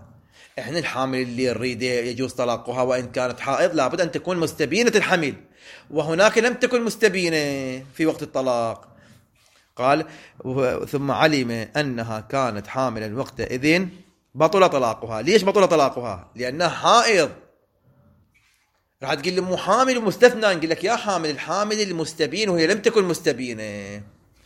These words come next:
وإن كان الأولى رعاية الاحتياط فيه ولو بتطليقها ثانياً". ليش؟ لعله هكذا احتمل بعض أنه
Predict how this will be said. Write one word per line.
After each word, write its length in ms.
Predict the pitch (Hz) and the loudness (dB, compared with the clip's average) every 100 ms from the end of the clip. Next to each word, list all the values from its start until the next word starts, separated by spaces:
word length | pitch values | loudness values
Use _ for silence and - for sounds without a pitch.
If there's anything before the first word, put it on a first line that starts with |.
| _ - - - - | _ -20 -20 -12 4
وإن 360 | 190 277 226 | 6 6 4
كان 420 | - 190 180 160 | 2 4 6 4
الأولى 680 | 151 131 160 165 147 139 131 | 2 0 2 4 6 4 4
رعاية 440 | 127 135 160 143 135 | 2 4 6 6 4
الاحتياط 560 | 123 113 131 151 170 | -6 -8 0 2 2
فيه 840 | - 160 143 123 120 113 110 107 101 _ _ _ _ _ _ _ _ _ - | 0 -4 -4 -4 -8 -8 -10 -12 -14 _ _ _ _ _ _ _ _ _ 2
ولو 280 | 180 190 | 8 8
بتطليقها 480 | 143 143 - 160 185 | 8 2 -4 0 0
ثانياً". 320 | 151 127 117 | 2 -2 -2
ليش؟ 460 | 117 190 233 208 - - _ _ _ _ _ _ _ _ _ _ _ - | -6 -4 0 0 -2 -18 _ _ _ _ _ _ _ _ _ _ _ -2
لعله 800 | 202 - 247 220 196 185 208 - 180 | 2 4 4 4 4 4 -2 -4 0
هكذا 400 | 180 - 151 151 | 0 0 0 0
احتمل 440 | - 160 151 147 | 0 -4 0 0
بعض 400 | 139 135 151 202 233 - - _ _ 147 | 0 -4 -4 -6 -8 -20 -20 _ _ -8
أنه 360 | 151 151 151 | -6 -4 -4